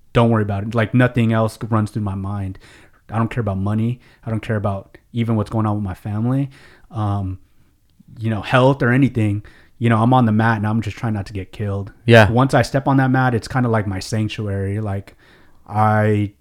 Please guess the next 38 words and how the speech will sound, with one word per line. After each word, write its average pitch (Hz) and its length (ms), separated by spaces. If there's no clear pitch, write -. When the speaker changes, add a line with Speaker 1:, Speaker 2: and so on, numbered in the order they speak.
Speaker 1:
don't 117 180
think 107 160
about 92 180
anything. 92 520
So 110 340
for - 160
me, 139 260
it's 127 100
kinda 135 180
like, 117 140
almost 123 200
like 113 80
a 110 60
meditation 104 580
kinda 104 200
thing. 98 340
Speaker 2:
Yeah, 95 200
hell 98 220
yeah. 90 260
Speaker 1:
So, 104 440
you 143 100
know, 143 100
that's 135 220
kind 135 180
of, 120 140
uh, 113 300
what 113 140
I've 113 160
always 113 600
kinda 127 220
gone 139 240
back 113 300
to, 104 180
man. 107 360
And 110 140
it's 98 100
just - 200
kinda, 110 420